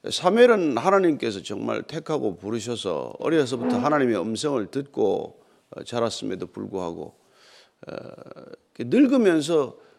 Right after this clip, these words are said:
조금씩 또 아들에 대한 모습이 엘리 제사장을 닮아가요. 그게 오늘, 에, 우리가 보게 되는, 예, 이 아버지들의 마음이라 그럴까요? 부모의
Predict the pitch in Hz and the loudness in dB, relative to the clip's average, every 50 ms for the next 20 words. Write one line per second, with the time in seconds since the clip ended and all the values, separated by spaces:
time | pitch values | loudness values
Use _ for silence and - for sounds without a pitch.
0 | _ _ _ - - - - 214 247 240 190 - 165 147 - - 139 131 120 107 | _ _ _ -10 -8 -6 -2 -2 -2 -2 -2 -4 -6 -4 -2 0 2 4 4 4
1 | 85 - - 113 131 123 127 120 107 90 92 95 87 87 82 71 80 92 92 92 | 2 2 2 2 2 2 2 0 0 0 -2 -2 -2 -4 -4 -6 -6 -6 -6 -8
2 | 90 - - - 80 71 67 62 - - - _ - 143 214 254 254 240 156 131 | -8 -10 -12 -10 -10 -10 -10 -10 -12 -14 -12 _ 0 2 2 2 2 0 0 0
3 | 113 90 104 101 92 95 90 90 85 - 85 - 92 90 80 78 - - - - | 0 0 0 -2 -2 -2 -2 -4 -6 -8 -10 -8 -8 -10 -10 -10 -10 -10 -12 -12
4 | 190 190 202 - _ - - - 120 131 151 131 120 135 135 123 110 92 80 - | -14 -18 -20 -20 _ -20 -16 -8 0 2 4 4 4 4 4 4 2 2 0 -4
5 | - _ _ - - - - _ _ _ - - - - - - - - - 90 | -10 _ _ -20 -20 -20 -20 _ _ _ -12 -8 -6 -6 -4 -4 -4 -4 -6 -6
6 | 90 85 82 - - 101 101 95 87 78 80 80 76 69 65 62 - - - - | -4 -4 -4 -4 -4 -2 0 0 0 2 0 0 0 -2 -2 -6 -8 -12 -16 -18
7 | - - _ _ _ _ _ - - 53 - - - - - - - - _ _ | -20 -20 _ _ _ _ _ -20 -20 -18 -18 -18 -18 -20 -20 -20 -20 -20 _ _
8 | _ _ _ _ _ _ _ _ _ _ _ _ _ _ _ _ _ _ _ _ | _ _ _ _ _ _ _ _ _ _ _ _ _ _ _ _ _ _ _ _
9 | _ _ _ _ _ _ _ _ - - - - - - - - _ - - 101 | _ _ _ _ _ _ _ _ -18 -16 -12 -12 -12 -12 -14 -16 _ -12 -10 -8
10 | 101 - - - - - 117 120 165 202 185 208 - - - 139 117 110 98 92 | -6 -6 -6 -6 -2 0 2 4 6 4 4 4 0 0 0 2 2 2 0 0
11 | 85 87 87 98 113 110 107 - 85 90 80 - - - - - 214 220 233 226 | 0 0 -2 0 -2 -4 -6 -6 -8 -8 -10 -12 -14 -14 -14 -14 -14 -14 -16 -20
12 | _ _ _ 120 117 120 113 104 92 78 64 50 - | _ _ _ -6 -2 0 0 2 2 0 -2 -4 -6